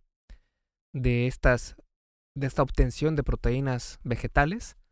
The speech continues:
se refiere únicamente a la proteína que proviene de plantas,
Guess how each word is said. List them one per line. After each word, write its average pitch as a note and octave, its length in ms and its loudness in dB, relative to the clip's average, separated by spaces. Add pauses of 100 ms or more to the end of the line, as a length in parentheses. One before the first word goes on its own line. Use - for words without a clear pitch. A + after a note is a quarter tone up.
(300)
se - 160 0
refiere D3+ 560 2
únicamente E3+ 600 2
a D#3+ 40 4
la C#3 100 2
proteína C#3 520 0
que B2 140 -6
proviene B2+ 360 -2
de A#2 120 -2
plantas, - 540 -2